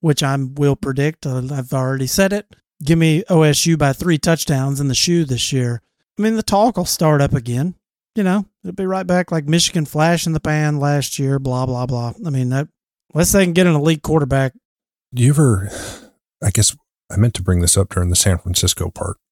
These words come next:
Speaker 2: Do you ever, do you ever remember hearing the Peyton Manning story?
Speaker 1: No.
Speaker 2: 'Cause,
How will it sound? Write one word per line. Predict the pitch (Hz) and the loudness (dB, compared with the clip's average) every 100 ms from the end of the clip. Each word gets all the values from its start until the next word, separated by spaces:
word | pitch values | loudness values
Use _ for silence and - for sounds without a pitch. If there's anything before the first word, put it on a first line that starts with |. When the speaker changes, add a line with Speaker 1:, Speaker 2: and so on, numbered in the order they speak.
| _ | _
Speaker 2:
Do | - | -2
you | 107 139 | 4 6
ever, | 147 - | 4 4
do | 117 | 4
you | |
ever | 123 151 | 6 6
remember | 123 117 110 | 6 6 6
hearing | 101 101 | 4 4
the | 92 | 2
Peyton | - 98 92 | 0 -2 -2
Manning | 87 87 95 | 0 0 0
story? | - 104 98 98 _ _ - | -2 -2 0 -2 _ _ -4
Speaker 1:
No. | 151 151 107 90 - _ _ - | 2 2 2 -2 -8 _ _ -12
Speaker 2:
'Cause, | 107 | -12